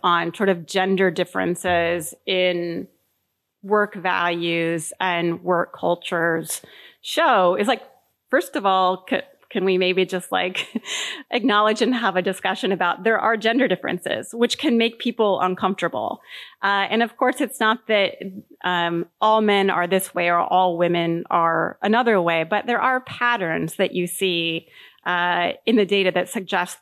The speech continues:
there are these differences that may help explain why women leave more. And one of them is a pa-, is the cultures that tend to be very individually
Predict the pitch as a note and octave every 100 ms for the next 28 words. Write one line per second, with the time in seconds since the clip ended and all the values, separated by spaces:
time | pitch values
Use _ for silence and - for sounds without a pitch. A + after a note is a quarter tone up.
0 | G3+ G#3+ F#3+ - G3+ F#3+ F#3+ F3 - F3+
1 | F3+ E3+ - D#3+ D#3+ D#3 F#3+ E3 E3 -
2 | G3 F#3 F#3 - F#3+ F#3 F3+ - F3+ F3
3 | E3+ E3+ F3 E3+ E3+ E3+ E3 E3+ E3+ -
4 | - C2+ G#3 - - - - - _ G#3+
5 | G#3+ G#3 G#3 - _ _ - C4 G4+ F4+
6 | A#3+ A#3 A3 - - - G#3 G3+ F#3 -
7 | - - _ F#3 A3 G#3+ G3 F#3+ F#3 -
8 | _ _ _ _ - - C#4+ - C#4+ C4
9 | B3+ A3 G3 - A3 G3+ G3+ G3 G#3 F#3+
10 | F#3+ F#3+ F#3 F3 - - G#3 A3+ A3 G#3
11 | F3+ G3 F3+ G3+ F#3+ G3 F#3+ F#3